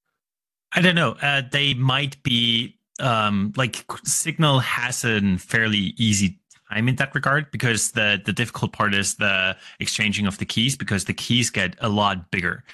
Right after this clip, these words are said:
And, um, Signal is keeping the keys the same throughout the conversation. And if you, if one of the keys changes, or if it gets reset, you actually get a notification,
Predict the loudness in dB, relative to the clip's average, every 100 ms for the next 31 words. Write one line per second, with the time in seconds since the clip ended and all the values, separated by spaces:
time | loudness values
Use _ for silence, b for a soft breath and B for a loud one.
0 | B B B B -4 0 2 2 0 0
1 | 0 2 0 0 0 4 4 2 0 0
2 | 0 0 0 2 0 0 0 -2 0 -2
3 | 0 0 -2 -6 -14 -20 -20 _ -4 0
4 | 2 0 -2 -2 -2 0 -2 -2 -4 -2
5 | 0 0 0 -2 -2 0 0 0 -4 -2
6 | 0 0 0 -4 -2 0 0 0 -4 -2
7 | 0 2 2 0 -4 B B -2 0 -2
8 | -2 -2 -2 -4 0 2 2 0 -2 -2
9 | -8 B B -2 -2 -2 0 0 2 2
10 | 0 -4 -10 -10 -6 -2 -2 -4